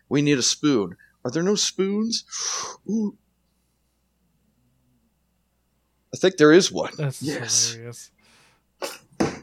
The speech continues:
Speaker 1: Yes. Perfect.
Speaker 2: Just getting a tour of, of, of mixing coffee.
Speaker 1: Mm, yes,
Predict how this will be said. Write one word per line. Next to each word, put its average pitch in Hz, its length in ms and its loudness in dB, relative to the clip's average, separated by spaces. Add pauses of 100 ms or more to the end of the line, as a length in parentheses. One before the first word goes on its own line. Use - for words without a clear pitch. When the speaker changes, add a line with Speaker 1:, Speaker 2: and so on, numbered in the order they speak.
(300)
Speaker 1:
Yes. - 540 2 (120)
Perfect. 147 240 -4
Speaker 2:
Just 139 120 -10
getting 156 240 -2
a 139 40 -6
tour 135 420 -6 (280)
of, 135 160 -8 (100)
of, 143 120 -4 (340)
of 135 240 -10
mixing 143 340 -4
coffee. 131 380 -8
Speaker 1:
Mm, 160 360 -2 (240)
yes, - 400 2